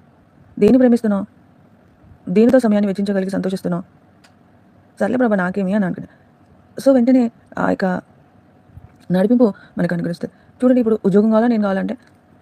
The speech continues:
"పోయినా పోషించి నువ్వు ఉన్నప్పుడు నాకెందుకు ప్రభా? భర్త కావాలా, జాబ్ కావాలా, భర్త కావాలా, దేవుడు కావాలా?" So, ఇట్లాంటి ఆత్మీయ స్థితి కావాలా వద్దా అనే ఒకటి ఛాలెంజ్ లాస్ట్ మినిట్లో మనకు ఉంటుంది. అయితే దీన్ని గెలవగలిగితే మాత్రం అబ్రహాము విశ్వాసులకు తండ్రి అని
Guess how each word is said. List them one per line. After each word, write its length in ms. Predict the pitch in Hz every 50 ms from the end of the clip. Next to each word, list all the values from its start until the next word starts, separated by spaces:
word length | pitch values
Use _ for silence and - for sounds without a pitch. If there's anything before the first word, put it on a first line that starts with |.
| _ _ _ _ -
"పోయినా 240 | 202 185 190 208 226
పోషించి 340 | 220 214 208 214 196 202 196
నువ్వు 120 | 185 180
ఉన్నప్పుడు 260 | 185 185 185 185 180
నాకెందుకు 380 | 175 170 165 175 180 190 185 180
ప్రభా? 200 | 175 165 160 175 - _ _ _ _ _ _ _ _ _ - _ _ _ _ _ _ _ -
భర్త 160 | 190 185 208 233
కావాలా, 240 | 233 233 233 240
జాబ్ 200 | 240 214 196 190
కావాలా, 280 | 196 196 - - 190 - _ _ _ _ _ _ _ -
భర్త 160 | 196 190 208
కావాలా, 200 | 214 233 226 240
దేవుడు 160 | 226 214 196
కావాలా?" 200 | 190 185 185 180 - _ _ _ -
So, 60 | 262
ఇట్లాంటి 280 | 254 247 247 233 240 - - -
ఆత్మీయ 200 | 202 220 233 240
స్థితి 180 | 233 220 220
కావాలా 300 | 208 208 208 214 220 214 - _ _ _ _ - -
వద్దా 260 | 202 175 165 170 180 _ _ _ _ _ _ _ _ -
అనే 120 | - 202 208
ఒకటి 340 | 202 190 202 190 185 - - - 208
ఛాలెంజ్ 220 | 220 247 254 240
లాస్ట్ 220 | 214 190 208 -
మినిట్లో 260 | 208 208 196 190 208 196
మనకు 200 | 185 180 180 180
ఉంటుంది. 200 | 170 180 170 - _ _ _ - - - -
అయితే 160 | 214 214 240
దీన్ని 260 | 196 196 196 190 185 185
గెలవగలిగితే 360 | 190 220 233 226 214 196 196
మాత్రం 340 | 180 180 175 170 165 - - _ - _ _ _ _ _ - -
అబ్రహాము 380 | 180 185 202 196 202 196 180
విశ్వాసులకు 460 | - - 180 - 196 202 - 202 196 202
తండ్రి 280 | 190 185 190 196 208
అని 180 | 190 180 170